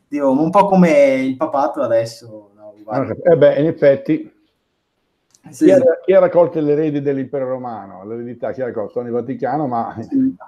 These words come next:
Speaker 1: possiamo
Speaker 2: sotto una
Speaker 1: dire.
Speaker 2: forma diversa, ma è sempre, anche se una forma già certamente molto diversa da quella che è dei romani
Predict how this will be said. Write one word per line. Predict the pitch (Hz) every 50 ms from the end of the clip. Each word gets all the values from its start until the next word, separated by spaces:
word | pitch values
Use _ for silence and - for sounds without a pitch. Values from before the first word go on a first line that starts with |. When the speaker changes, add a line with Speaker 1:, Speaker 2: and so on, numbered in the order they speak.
| _ _ -
Speaker 1:
possiamo | 185 180 - 160 156 170
Speaker 2:
sotto | 170 139
una | 135 139
Speaker 1:
dire. | 139 127
Speaker 2:
forma | 127 127 139
diversa, | 135 123 120 117 117 117 - - 143 143 - - _
ma | - 117 117
è | 113
sempre, | - 127 127 123 113 123 120 113 117 - _ _ _ _ _ _ _ _ _ _ _ _ _ -
anche | 120 123 135 123 120 127
se | 101 113 123 120 113 - - _ _ -
una | 104 107 110
forma | - - 127 127 117 117 113 110 113 -
già | 110 117 113
certamente | - 123 113 120 120 113 117 123 123 117 117 117 107
molto | 85 104 110 110 110 113 139 143 139 127 131 120
diversa | 110 110 117 120 117 113 - 110
da | 107 101
quella | 104 107 101 101 92
che | 98 95
è |
dei | 92 98
romani | 113 120 113 98 92 92 98 95 85 78 76